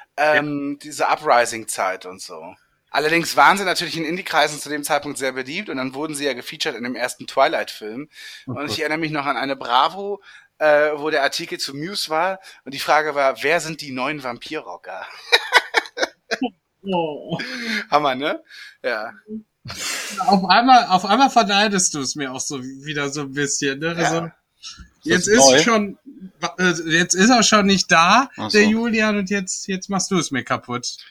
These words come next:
Speaker 1: Einer macht's immer.
Speaker 2: Ja.
Speaker 1: Richtig. Ja. Nee, aber wir können nicht den ganzen Abend Muse spielen. Das geht ja nicht, ne? Also,
Speaker 2: Nee,
Speaker 1: wir haben ja, wir haben ja
Speaker 2: Trash-,
Speaker 1: zwei, nee.
Speaker 2: für die Trash-Richtung bist ja eher du oder vielleicht noch Glenn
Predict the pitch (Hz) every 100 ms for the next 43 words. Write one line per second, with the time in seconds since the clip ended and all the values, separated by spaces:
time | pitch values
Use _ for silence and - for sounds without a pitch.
0 | _ 110 139 165 151 143 117 - 90 73
1 | 73 _ _ - 151 139 - _ _ -
2 | - - - - _ 131 120 104 104 -
3 | - - 147 151 151 - 151 147 - 127
4 | 127 143 110 110 110 113 - 98 85 90
5 | - 104 104 80 73 80 90 87 110 _
6 | _ _ _ _ _ _ _ _ _ -
7 | - - 131 160 196 175 208 185 160 160
8 | 175 170 151 151 151 _ _ _ _ _
9 | _ 147 135 139 175 156 180 190 - 214
10 | 220 233 196 214 226 185 185 196 160 196
11 | 247 214 190 190 180 185 185 170 180 185
12 | 240 311 147